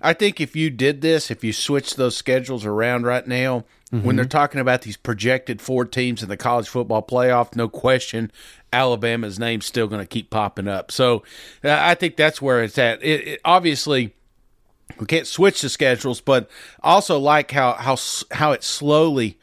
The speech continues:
Speaker 1: ramps up. You know, when you don't have a couple of spots hammered out, you know, as far, as far as who's in the, you know, the first spot, mainly the quarterback. I mean, I don't know why I'm beating around the bush here. You know, it helps if you've got a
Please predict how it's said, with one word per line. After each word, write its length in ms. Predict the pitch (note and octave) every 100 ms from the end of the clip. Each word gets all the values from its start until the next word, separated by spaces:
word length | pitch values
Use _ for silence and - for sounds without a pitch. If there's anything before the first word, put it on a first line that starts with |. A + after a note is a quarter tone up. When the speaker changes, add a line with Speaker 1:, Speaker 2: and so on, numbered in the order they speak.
| - _ -
Speaker 1:
ramps 420 | C#3 C#3 B2+ -
up. 320 | C#3 A2+ -
You 120 | C3+
know, 120 | C3+
when 160 | B2+ C#3+
you 80 | C3
don't 300 | C#3 E3+ F#3
have 480 | B2 F#3+ D#3 A#2 - - - - -
a 60 | -
couple 400 | - F#3 F#3 C#3+
of 80 | A#2+
spots 640 | - - F3 D#3 - - -
hammered 420 | E3 E3+ D3+ C3
out, 340 | D#3 D#3+ A#2+
you 160 | A#2+ B2+
know, 200 | C3 C3
as 100 | A#2+
far, 320 | - D3 C#3+
as 220 | G#2+ A#2+
far 240 | - C#3+ C3
as 160 | A#2
who's 260 | G#2 D3+ B2+
in 140 | C3
the, 260 | A2 G#2 - -
you 100 | C3+
know, 140 | G#2
the 80 | G2
first 300 | - D3+ C3+
spot, 420 | - D#3+ - E3+
mainly 300 | G#3 C4 G3
the 40 | A#2+
quarterback. 520 | A2+ G2 E2 C3 - A#2
I 80 |
mean, 160 | B2 A#2
I 80 | C3
don't 100 | G#2+
know 120 | A2+
why 100 | G#2+
I'm 120 | F2
beating 240 | E2+ B2 G#2+
around 140 | G#2+
the 60 | F#2+
bush 240 | A2+ -
here. 240 | G2 G#2+ - - - - -
You 140 | C#3+
know, 160 | C3 D3
it 240 | C#3+ B2+
helps 400 | A#2+ G3 G#3 -
if 120 | C#3
you've 160 | C#3+ A2+
got 220 | D#3+
a 80 | F3